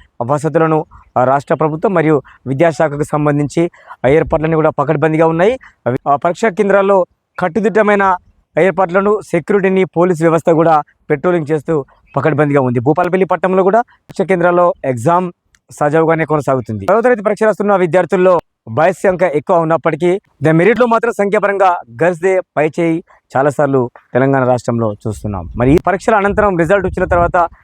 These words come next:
మెరిట్ ఎక్కువ మొత్తంలో బాయ్స్ ఉంటుందా, సంఖ్య గర్ల్స్దా అనేది వేచి చూడాల్సిందే. ఇక జిఎస్ థర్టీ ఫైవ్ వార్తల్లో మరో అంశం,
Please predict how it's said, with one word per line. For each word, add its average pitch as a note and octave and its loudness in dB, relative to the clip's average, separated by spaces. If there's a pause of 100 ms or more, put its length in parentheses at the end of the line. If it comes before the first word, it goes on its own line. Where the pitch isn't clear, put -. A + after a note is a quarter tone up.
(200)
మెరిట్ F3+ 0
ఎక్కువ G#3 0
మొత్తంలో G3+ 0 (200)
బాయ్స్ F3 0
ఉంటుందా, F3+ 0
సంఖ్య E3 -4
గర్ల్స్దా D3+ -2
అనేది C#3 0
వేచి C3+ 0
చూడాల్సిందే. C#3+ 0 (1600)
ఇక C3+ 2
జిఎస్ F3+ 2
థర్టీ A3 0
ఫైవ్ A#3 0 (320)
వార్తల్లో F3 0
మరో F3 2
అంశం, D3+ -4